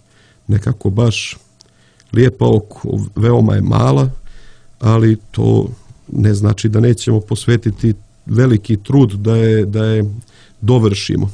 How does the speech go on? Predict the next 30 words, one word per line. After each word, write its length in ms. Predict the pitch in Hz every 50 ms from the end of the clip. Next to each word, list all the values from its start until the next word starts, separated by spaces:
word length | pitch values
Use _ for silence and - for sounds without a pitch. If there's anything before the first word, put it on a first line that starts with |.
| - - -
Ona 220 | 104 110 117 110
se 200 | 104 - - 104
gradila 720 | 95 92 107 101 95 95 110 110 123 143 147 156 156 139
i 260 | - 135 143 139 135 131
nije 300 | 127 131 135 131 135 131
nikako 420 | 139 131 - 131 127 123 - 131
uspjela 360 | 131 123 - - 123 117 113
da 100 | 110 113
se 160 | 110 - -
završi 440 | 107 104 127 127 117 107 - - 107
sa 160 | 101 - -
njenom, 380 | 110 113 113 107 104 101 98 98 - - _ _ _ _ _ _ _ _ _ _ _ _ _
sa 140 | - - 117
njenom 380 | 110 117 120 117 117 113 110 117
obnovom. 460 | 120 110 104 107 98 85 85 82 - - - - - - - -
Krov 300 | - - 123 131 117 107
koji 200 | 98 - - 110
je 80 | 110 107
već 200 | 110 113 104 98
bio 240 | 98 107 120 - 98
stavljen 440 | - - - 131 123 110 104 92 90
na 80 | 92
nju 280 | 101 113 123 131 123 - - _ _ _ _ _ _ -
nije, 500 | 104 107 110 117 123 120 113 107 101 - - - _ _ _ _ _
ovaj, 340 | - 104 101 98 101 104 98
bio 260 | 95 101 107 107 101
postavljen 460 | 98 - 117 107 - - 101 104 101
kako 280 | 98 - 95 - - 110
treba, 360 | - - 131 131 120 113 104
pa 240 | 101 - 101 92